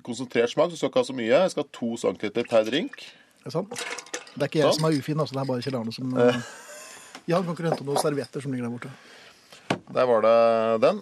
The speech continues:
Speaker 1: og så har jeg lagd en, min egen bitter. Man får kjøpt, eh, appelsinbitter,
Speaker 2: Mhm.
Speaker 1: men man kan lage sin egen. Jeg har tatt masse appelsinskall, bare skjært opp med en, eh, potetskreller.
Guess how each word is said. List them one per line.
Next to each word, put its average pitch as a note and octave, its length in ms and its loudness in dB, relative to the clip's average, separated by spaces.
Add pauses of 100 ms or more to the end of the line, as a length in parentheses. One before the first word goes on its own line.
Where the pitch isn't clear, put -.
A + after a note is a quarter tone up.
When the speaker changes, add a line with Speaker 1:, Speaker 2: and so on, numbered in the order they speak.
Speaker 1:
og C#3+ 100 -6
så A#2 420 2
har A#2 120 4
jeg A2+ 100 4
lagd G#2 260 2
en, A2+ 360 -2
min A#2+ 140 0
egen G#2+ 340 0
bitter. A#2 320 -2
Man C#3 120 2
får C#3 140 -6
kjøpt, - 480 -4
eh, A2+ 480 4
appelsinbitter, G2+ 600 0 (260)
Speaker 2:
Mhm. C#3+ 220 4
Speaker 1:
men A2+ 240 4
man A2 80 -4
kan B2+ 100 2
lage G2+ 160 2
sin A2 120 -12
egen. A#2 260 2
Jeg G3+ 40 -8
har D3+ 80 0
tatt - 160 -6 (140)
masse C#3 400 -4
appelsinskall, A2+ 640 -2
bare A2 580 2
skjært - 260 0
opp - 140 -6
med G2+ 200 -4
en, G2 380 -6
eh, G2 220 -6
potetskreller. G2+ 560 0